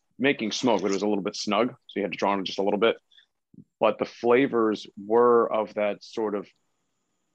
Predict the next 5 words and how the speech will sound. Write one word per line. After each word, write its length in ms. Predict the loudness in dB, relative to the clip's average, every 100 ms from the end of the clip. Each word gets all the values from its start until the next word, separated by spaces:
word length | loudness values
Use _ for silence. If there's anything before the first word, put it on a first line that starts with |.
| _ _ _ -10
like, 140 | -10 _ -8
toasted 600 | -2 -2 -2 -2 -2 0
nuts, 720 | -2 0 0 -2 -10 -14 -16
sort 260 | -4 0 2
of, 160 | 0